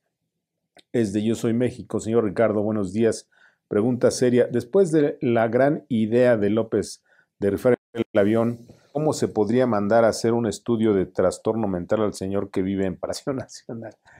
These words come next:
Esa es una gran pregunta. <clears throat> Mire, la verdad es que cuando algunos empezamos a decir que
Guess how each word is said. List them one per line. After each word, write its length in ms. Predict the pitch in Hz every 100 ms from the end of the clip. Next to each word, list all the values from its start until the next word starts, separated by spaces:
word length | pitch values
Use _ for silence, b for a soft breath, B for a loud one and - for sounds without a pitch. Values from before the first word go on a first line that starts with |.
| b -
Esa 120 | 226
es 240 | - -
una 160 | 131 101
gran 260 | 92 87 82
pregunta. 520 | 90 90 - _ - _ _ _ _ _ _ _
<clears throat> 480 | 226 220 190 139 107 - _ _ _ _ _ -
Mire, 300 | 139 135 135
la 140 | 135
verdad 320 | 147 156 190
es 180 | 185 180
que 360 | - 139 120 - _ _ _ _ _ _ _ _
cuando 320 | - 131 127
algunos 440 | 135 131 185 185 135
empezamos 520 | 107 110 139 143 123
a 80 | 101
decir 460 | 95 - 120 113
que 340 | - 95 -